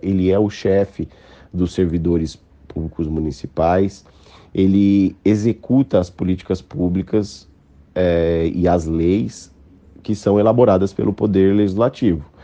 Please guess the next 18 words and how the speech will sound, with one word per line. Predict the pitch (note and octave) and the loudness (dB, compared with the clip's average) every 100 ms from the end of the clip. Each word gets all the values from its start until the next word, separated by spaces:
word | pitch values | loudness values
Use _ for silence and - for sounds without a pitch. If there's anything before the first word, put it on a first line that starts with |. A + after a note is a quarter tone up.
| - - | -20 -10
Então, | - | 0
a | F#2 | 0
gente | G2 A#2 | 0 -4
tem, | G#2 F#2+ E2+ E2 | -4 -2 0 0
no | E2 D#2+ E2 | -2 -2 -2
âmbito | D#2+ D#2 - - | -2 -4 -8 -12
federal, | - G2 F2 E2+ F#2 G#2 F2+ - - _ _ - _ - | -2 0 2 2 2 2 0 -8 -20 _ _ -20 _ -10
como | - F#2+ | -2 0
chefe | F2+ F#2+ F#2+ F2 | 2 2 0 0
do | D#2+ | -6
Poder | D#2 D2+ D2 | -4 -4 -2
Executivo, | D2 C#2+ D2+ C#2+ A#2 G#2+ D#2 D2+ - - - - - | -2 -4 -8 -2 0 0 -2 -12 -20 -20 -20 -18 -10
o | |
Presidente | - E2 D2+ D#2+ - | -6 -6 -4 -6 -4
da | D#2+ | -4
República, | E2 - A#2+ C3+ C#3 - - - - - - _ - | -4 0 0 2 -2 -6 -14 -20 -20 -20 -20 _ -6
e, | B2+ C3+ D#3 D3+ | 0 2 2 0
eh, | - G#2 G#2 G2+ G2 | 2 4 6 4 2